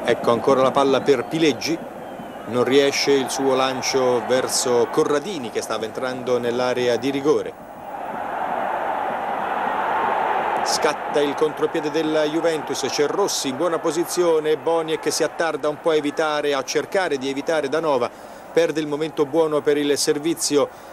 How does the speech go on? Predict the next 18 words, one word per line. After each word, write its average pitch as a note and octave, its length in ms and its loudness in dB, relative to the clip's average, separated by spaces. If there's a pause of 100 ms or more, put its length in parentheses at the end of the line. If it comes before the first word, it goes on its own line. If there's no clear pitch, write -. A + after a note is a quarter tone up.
(100)
la B2+ 120 2
palla E3 280 2
arriva D3+ 260 2
poi F3 140 2
a D#3 40 2
Vignola, D3+ 500 2
il A#2+ 100 0
cui E3+ 240 0
sinistro D#3 480 0
è C#3+ 40 -2
pronto, F3+ 560 0
preciso, D3+ 520 -2
ma C#3+ 480 -4 (340)
molto, E3+ 460 2
oh, C#3+ 560 4
debole D#3+ 460 4
e C3+ 60 2
centrale B2 680 -2